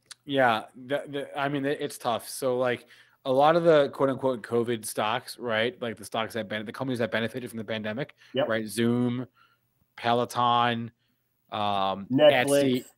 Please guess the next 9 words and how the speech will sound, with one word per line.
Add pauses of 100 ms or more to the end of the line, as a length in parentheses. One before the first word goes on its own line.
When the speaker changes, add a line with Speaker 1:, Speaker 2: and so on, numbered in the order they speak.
Speaker 2:
Disney.
Speaker 1:
Etsy,
right?
Speaker 2:
Yeah.
Speaker 1:
A
lot
of
these,
like,